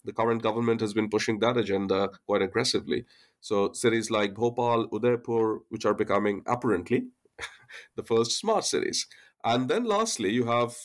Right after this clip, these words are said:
the mushrooming of what's known as census towns, numerous census towns, which are not really s-, cities, but agglomerations with urban characteristics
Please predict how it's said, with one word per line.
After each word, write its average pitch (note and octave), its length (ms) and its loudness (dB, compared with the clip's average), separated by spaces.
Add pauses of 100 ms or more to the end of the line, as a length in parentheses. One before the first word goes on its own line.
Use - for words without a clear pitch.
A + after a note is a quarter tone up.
(120)
the A2+ 120 0
mushrooming D3 680 2
of A#2 360 0 (480)
what's A2+ 260 2
known B2+ 180 2
as B2 320 0 (120)
census D3+ 640 2
towns, - 400 -4
numerous D#3 460 0
census A#2+ 400 -2
towns, G#2+ 320 2 (260)
which C3 160 -2
are D3+ 120 4
not G#3+ 200 -2
really F#3 140 4
s-, D#3+ 160 -2
cities, A3 680 2 (320)
but A#2 320 6 (440)
agglomerations D#3 920 0
with D#3 200 0
urban B2 300 2
characteristics A2+ 960 0